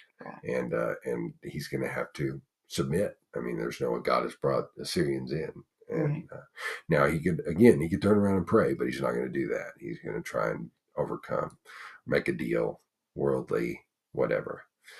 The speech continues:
Speaker 1: Now,
Speaker 2: Uh,
Speaker 1: his
Speaker 2: so
Speaker 1: son actually does come to the throne. So here's a short dynasty.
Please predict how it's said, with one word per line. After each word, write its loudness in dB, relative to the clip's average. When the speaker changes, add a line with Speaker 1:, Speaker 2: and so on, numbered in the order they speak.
Speaker 1:
Now, 8
Speaker 2:
Uh, 2
Speaker 1:
his 12
Speaker 2:
so 0
Speaker 1:
son 10
actually 4
does 4
come 0
to -4
the 0
throne. 0
So 0
here's 2
a 2
short 4
dynasty. 2